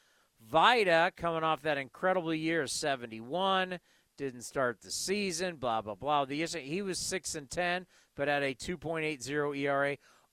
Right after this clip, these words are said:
All five starters, all five, had an E R A under three. Different game.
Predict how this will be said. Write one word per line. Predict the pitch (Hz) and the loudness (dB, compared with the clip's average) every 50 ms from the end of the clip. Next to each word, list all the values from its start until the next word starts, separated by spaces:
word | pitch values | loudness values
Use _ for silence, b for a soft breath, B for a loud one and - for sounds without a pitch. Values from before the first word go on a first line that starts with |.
| _ _ | _ _
All | - 214 240 254 254 254 262 262 240 | 4 6 8 8 8 6 6 4 0
five | - - - 226 214 208 214 214 214 214 214 185 - | -4 -6 2 4 6 6 8 6 6 4 2 0 -4
starters, | - - 214 190 185 180 165 131 101 - - - - - - - _ _ _ _ _ _ _ _ _ _ _ _ _ _ _ _ _ _ _ _ _ _ _ _ _ _ _ _ _ _ _ _ _ _ _ _ _ _ _ | -4 2 4 6 6 6 4 2 -2 -10 -12 -16 -16 -14 -14 -18 _ _ _ _ _ _ _ _ _ _ _ _ _ _ _ _ _ _ _ _ _ _ _ _ _ _ _ _ _ _ _ _ _ _ _ _ _ _ _
all | - 202 240 254 | 6 6 8 6
five, | - - 254 247 240 220 147 95 78 - - - _ _ _ _ _ _ _ _ _ _ _ _ _ _ _ _ _ _ _ _ _ _ _ _ _ _ _ _ _ _ _ _ _ _ _ _ _ _ _ _ _ | 6 6 4 6 6 6 2 0 -4 -10 -20 -20 _ _ _ _ _ _ _ _ _ _ _ _ _ _ _ _ _ _ _ _ _ _ _ _ _ _ _ _ _ _ _ _ _ _ _ _ _ _ _ _ _
had | _ 151 170 180 | _ 0 2 2
an | 175 170 | 2 0
E | 175 180 190 | 0 0 2
R | 185 175 175 175 170 | 4 4 4 4 4
A | 165 160 | 2 0
under | 156 147 139 | 0 -2 -4
three. | 127 - - 135 127 104 85 - _ _ _ _ _ _ _ _ _ _ _ _ _ _ _ _ _ _ _ _ _ _ _ _ _ _ _ _ _ _ _ _ _ _ _ _ _ _ | -6 -6 -6 -6 -6 -6 -8 -12 _ _ _ _ _ _ _ _ _ _ _ _ _ _ _ _ _ _ _ _ _ _ _ _ _ _ _ _ _ _ _ _ _ _ _ _ _ _
Different | 127 117 101 - 127 123 101 | -6 -6 -6 -6 -12 -10 -6
game. | - 143 147 151 139 104 78 | -4 -2 -2 -2 -4 -6 -10